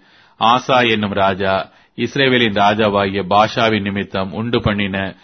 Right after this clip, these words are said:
பள்ளம்தானே. அதை நெத்தானியாவின் குமாரனாகி இஸ்மவேல் வெட்டுண்ட பிரேதங்களால் நிரப்பினான். பின்பு இஸ்மவேல்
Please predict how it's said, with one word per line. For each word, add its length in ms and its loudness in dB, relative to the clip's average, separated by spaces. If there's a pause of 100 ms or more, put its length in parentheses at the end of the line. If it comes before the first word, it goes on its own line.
(180)
பள்ளம்தானே. 760 0 (540)
அதை 240 2
நெத்தானியாவின் 760 2
குமாரனாகி 680 0
இஸ்மவேல் 640 -4 (340)
வெட்டுண்ட 460 0
பிரேதங்களால் 720 2
நிரப்பினான். 680 -2 (460)
பின்பு 260 0
இஸ்மவேல் 640 0